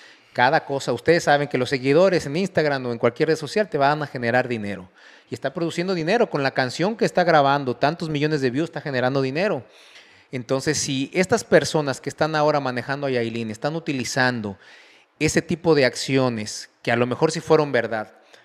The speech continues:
pero para hacerlo publicidad, para que sigan vendiendo la canción, para que sigan vendiendo la figura de, de Yailin,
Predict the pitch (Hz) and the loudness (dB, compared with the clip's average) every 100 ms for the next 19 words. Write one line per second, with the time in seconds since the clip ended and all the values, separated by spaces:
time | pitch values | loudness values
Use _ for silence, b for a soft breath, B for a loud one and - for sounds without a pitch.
0 | b - 127 120 - 117 113 - 160 175 | b 0 4 4 2 -2 -2 -2 -2 -2
1 | 165 131 123 120 - 117 113 123 - 160 | -6 -8 -4 -2 -2 -4 -4 -10 -4 0
2 | 180 151 127 120 131 131 113 117 104 123 | 0 0 -2 -2 2 2 2 -2 -6 -6
3 | 120 117 113 110 143 165 160 127 127 135 | -4 -4 -4 -6 -8 -4 -4 -4 -4 -2
4 | 131 117 - 113 117 123 127 123 110 104 | -2 -2 -2 -4 -2 0 2 2 0 -4
5 | 101 98 95 95 110 110 107 107 110 113 | -8 -10 -14 -18 -14 -10 -10 -8 -6 -4
6 | 135 233 | -4 -6